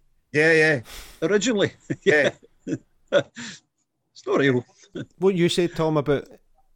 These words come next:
Speaker 3: you know, being an invitation, that, that's what it should be, I think. If they want to go down that route, then why not just automatically let, let all the champions in, and then the playoffs are the invitees? So all
Speaker 1: Yeah.
Speaker 3: your,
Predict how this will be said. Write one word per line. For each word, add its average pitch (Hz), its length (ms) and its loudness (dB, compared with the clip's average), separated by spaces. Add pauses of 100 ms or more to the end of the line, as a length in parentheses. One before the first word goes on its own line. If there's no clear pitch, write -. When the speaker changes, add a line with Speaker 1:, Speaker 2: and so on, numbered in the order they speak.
(140)
Speaker 3:
you 139 100 -8
know, 135 180 -2
being 131 200 -4
an 127 120 -4
invitation, 135 500 -6
that, 131 280 -6
that's 190 260 -4
what 180 120 -4
it 135 80 -6
should 160 260 -6
be, 185 200 -2
I 170 60 -4
think. 160 360 -8
If - 180 -10
they 143 80 -4
want 156 200 0
to 156 60 -4
go 170 140 -2
down 160 240 -2
that 151 180 -2
route, 139 240 -4
then 139 200 -4
why 170 240 0
not 156 200 -2
just - 300 -12
automatically 143 680 -4
let, 120 220 -8 (100)
let 127 200 -6
all 120 180 -6
the 117 100 -8
champions 143 600 -4
in, 117 300 -4 (100)
and 117 180 -6
then 120 300 -4 (360)
the 123 80 -10
playoffs 135 680 -2 (120)
are 113 200 -4
the 117 100 -4
invitees? 117 720 -8 (160)
So - 180 -10
all 120 200 -2
Speaker 1:
Yeah. 120 80 2
Speaker 3:
your, 113 200 -2